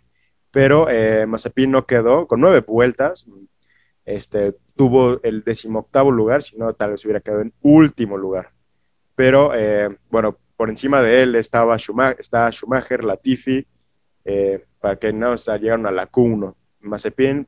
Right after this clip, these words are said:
pues, no sé, tal vez no sea raro verlo por ahí, pero el, ahí está el, el resultado de este piloto ruso.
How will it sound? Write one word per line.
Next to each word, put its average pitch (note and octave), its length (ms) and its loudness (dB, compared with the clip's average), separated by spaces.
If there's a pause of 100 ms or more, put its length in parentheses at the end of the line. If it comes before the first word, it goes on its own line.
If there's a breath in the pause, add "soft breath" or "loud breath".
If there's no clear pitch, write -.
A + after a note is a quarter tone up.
pues, B2 400 -2 (880)
no A2+ 180 -6
sé, A2 140 -8 (380)
tal B2 160 0
vez A#2+ 100 -4
no A#2 80 -4
sea A2+ 160 -4
raro A#2 340 0
verlo A2 300 -4
por G2 140 -6
ahí, F#2+ 240 -4 (140)
pero A2+ 340 -6 (400)
el, F#2 580 -6 (1040)
ahí G#2 100 -6
está G#2 240 -6
el, F#2+ 280 -6 (260)
el G#2 80 -20
resultado G#2+ 500 -4
de G#2+ 120 -2
este A2+ 380 -4 (540)
piloto A#2 640 0
ruso. A2+ 680 -2